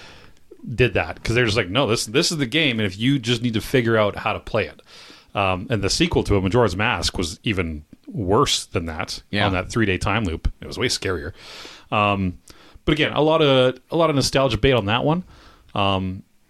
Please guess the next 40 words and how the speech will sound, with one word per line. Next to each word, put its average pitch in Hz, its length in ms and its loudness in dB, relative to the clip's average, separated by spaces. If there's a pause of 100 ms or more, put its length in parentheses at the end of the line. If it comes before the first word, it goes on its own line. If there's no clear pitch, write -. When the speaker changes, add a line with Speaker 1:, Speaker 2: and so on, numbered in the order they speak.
Speaker 1:
going 120 240 4
for 120 120 0
where 113 100 6
it 101 40 4
is. 123 260 2
But 107 280 2
I, 110 160 2
I 113 40 2
tried 127 360 2
to 110 60 2
think 113 200 0
of 104 60 2
this 101 220 2
list 104 340 2
as 92 580 0 (160)
the - 100 -2
amount 107 160 2
of 92 40 -10
times 98 440 0
I've 98 200 -2
ran 92 340 0
through 90 520 2 (360)
a - 60 0
game 87 380 0
start 87 260 -2
to - 60 -8
finish. - 520 -4
Speaker 2:
Yeah. 87 220 -2 (420)
Speaker 1:
Um, 90 400 -8 (960)
and 104 140 -4
that 95 160 -2
one's, 87 220 -8
that 123 120 0
one's, 71 200 -8
whew, 95 140 2 (220)
it's 117 120 -8
gotta 87 240 -2
be 76 100 -8
high. - 300 -12 (520)
Um, 80 440 -4